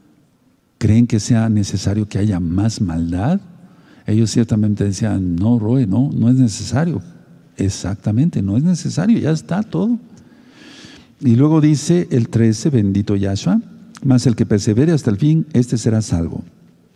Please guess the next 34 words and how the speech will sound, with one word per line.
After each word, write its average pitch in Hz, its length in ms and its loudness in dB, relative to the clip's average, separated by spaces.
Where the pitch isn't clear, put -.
Catorce, 104 640 0
"Y 98 60 -2
será 123 240 2
predicado 139 480 2
este 117 300 0
eva-, 107 320 0
evangelio", 139 580 0
o - 20 -4
sea, 120 140 -2
la 101 80 0
Besorá, 110 520 0
las 120 220 0
nuevas 110 300 0
buenas 110 220 2
de 95 40 -6
salvación, 135 560 0
"del 104 280 2
reino 147 420 4
en 117 140 4
todo 123 220 0
el 113 100 2
mundo, 151 420 2
para 113 240 4
testimonio 123 800 2
a 127 80 0
todas 170 720 -2
las 123 260 0
naciones". 110 720 0
O 104 80 -2
sea, 107 180 0
que 104 140 -4
nadie 185 400 4
podrá 151 300 -2
decir, 135 340 2